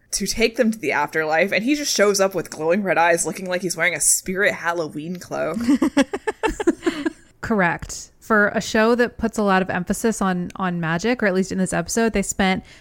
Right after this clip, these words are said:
Speaker 2: none of the budget on it. They apparently also didn't spend any budget on wigs because every person's wig looked like it had been glued to their head, like, ten minutes before they went on camera. <laughs>
Speaker 1: Also, the outfits were, just the costumes and outfits were very strange. Everyone looked like they were in the sixties.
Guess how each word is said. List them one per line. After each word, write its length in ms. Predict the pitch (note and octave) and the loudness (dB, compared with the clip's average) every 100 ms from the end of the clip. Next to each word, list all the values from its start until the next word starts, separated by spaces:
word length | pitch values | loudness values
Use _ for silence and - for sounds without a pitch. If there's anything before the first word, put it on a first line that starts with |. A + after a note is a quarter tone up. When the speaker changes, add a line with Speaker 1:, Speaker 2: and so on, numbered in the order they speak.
| _ | _
Speaker 2:
none 260 | G3+ G3+ G#3 | 0 2 4
of 120 | B3+ | 4
the 80 | B3+ | 2
budget 300 | G#3+ G3 G3+ | 2 2 2
on 200 | G3 G3 | 0 2
it. 260 | G3 G3 - _ - | 2 0 -2 _ 2
They 100 | B3 | 4
apparently 340 | B3+ G4 F4 | 4 -2 0
also 300 | G#3 A3 C#4 | 2 2 2
didn't 160 | C4+ B3 | 0 0
spend 260 | - B3+ | 0 2
any 160 | A#3+ A#3 | 4 4
budget 320 | G#3+ G3+ G3+ | 4 4 2
on 240 | F3+ F#3 | 0 0
wigs 400 | F3 F#3+ E3+ D#3 | 2 2 2 0
because 320 | - F#3+ F#3 E3+ | -2 0 0 -2
every 260 | - G3 B3 | -2 2 2
person's 460 | B3 B3+ A#3 A#3 G3+ | 2 2 4 2 2
wig 300 | F3+ F#3+ F3 | 4 4 2
looked 160 | F3 | 0
like 160 | F#3+ F3 | 0 2
it 60 | |
had 120 | F3+ F3 | 2 2
been 160 | F3+ | 2
glued 300 | F3 F3+ E3+ | 2 2 2
to 80 | F3+ | 2
their 160 | F3+ E3 | 0 2
head, 420 | F3 E3+ D#3+ - | 2 2 0 -2
like, 220 | F3 E3+ | -2 -2
ten 240 | - - F#3+ | -4 -2 0
minutes 240 | F3+ F3 | 2 0
before 280 | F3+ D#3+ E3+ | -4 -6 -4
they 100 | D#3+ | -4
went 200 | D#3+ D#3+ | -4 -4
on 100 | D#3 | -6
camera. 560 | D3 D#3+ - A#3+ C#4+ C#4 | -8 -4 2 2 2 0
<laughs> 20 | |
Speaker 1:
Also, 300 | - - B4 | 0 2 2
the 160 | B3 - | 2 0
outfits 520 | A#3+ A3+ - - - | 2 2 0 -2 -2
were, 140 | F#3+ F3 - - | -2 -4 -8 -10
just 220 | F3+ D4+ - | -4 -2 -2
the 80 | |
costumes 800 | G4 - D3+ F#3 - G#3+ E3 D3 | -2 -2 -2 -2 -2 -2 -4 -4
and 100 | A2+ | -4
outfits 480 | A#2+ D3+ - D#3+ - | -2 -2 -2 -2 -2
were 120 | C#3+ | -6
very 500 | D#3+ F3 G#3 C4+ A#3+ | -8 -10 -6 -4 -4
strange. 500 | D#3 - D#3+ D#3 D3+ | -2 -4 -4 -4 -6
Everyone 360 | - - D#4 C#4 | -8 -8 -6 -4
looked 200 | G3+ - | -4 -2
like 180 | G#3+ G#3+ | -4 -2
they 100 | D#3+ | -2
were 100 | D#3 | -2
in 140 | D#3 | -4
the 80 | D3+ | -2
sixties. 880 | - - - - - - G3 - | -2 -2 -4 -8 -8 -6 -6 -6